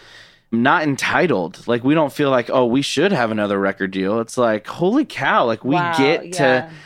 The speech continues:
Speaker 1: have another chance at this." And who knows if it'll work or it doesn't. We're kind of in that space now, like Molly said. It's like,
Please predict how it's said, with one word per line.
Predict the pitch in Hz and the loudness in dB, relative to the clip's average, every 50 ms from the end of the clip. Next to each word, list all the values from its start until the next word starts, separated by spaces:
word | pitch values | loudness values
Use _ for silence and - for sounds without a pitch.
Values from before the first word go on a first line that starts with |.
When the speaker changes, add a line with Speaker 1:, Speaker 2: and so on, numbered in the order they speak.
| - - _ _ _ _ _ _ | -20 -20 _ _ _ _ _ _
Speaker 1:
have | - - 127 147 160 165 | -8 -4 0 2 2 4
another | 156 151 151 143 139 139 143 156 151 147 151 143 - - | 2 2 4 4 2 4 4 4 4 4 2 0 -2 -6
chance | - - - 147 143 175 202 170 143 - | -8 -4 -2 0 0 0 0 0 -2 -2
at | 143 120 113 - | -2 -2 -2 0
this." | - 107 95 82 - - - | -2 0 0 0 -4 -4 -4
And | 123 127 139 | -2 -2 0
who | 160 226 247 | 0 2 2
knows | 233 208 202 196 196 190 156 | 4 4 6 6 4 4 2
if | 170 151 - | -2 -2 0
it'll | 170 156 147 135 127 120 | 0 2 2 2 2 2
work | 123 135 147 170 190 - - | 4 4 4 2 2 2 2
or | 139 127 | 2 2
it | 117 113 - | 0 -2 -2
doesn't. | - 107 107 117 139 175 214 247 254 - - - _ - - - - - _ _ | 0 2 2 2 2 0 0 0 -2 -4 -8 -18 _ -20 -20 -20 -20 -20 _ _
We're | 127 139 151 | 0 0 0
kind | - 180 185 196 | 2 0 2 2
of | 208 190 | 4 2
in | 185 165 | 4 2
that | 151 139 117 - | 2 0 0 -4
space | - - 147 139 139 131 - - | -4 0 0 2 2 0 -2 -2
now, | 123 123 139 147 | 0 2 2 2
like | 127 110 - 110 | 2 0 0 0
Molly | 110 110 110 104 104 | 0 0 0 0 -2
said. | - - 135 143 156 120 | -4 -2 0 0 0 0
It's | 101 98 - - | -2 -4 -2 -2
like, | 110 107 104 101 - - - | 0 0 0 0 -2 -8 -20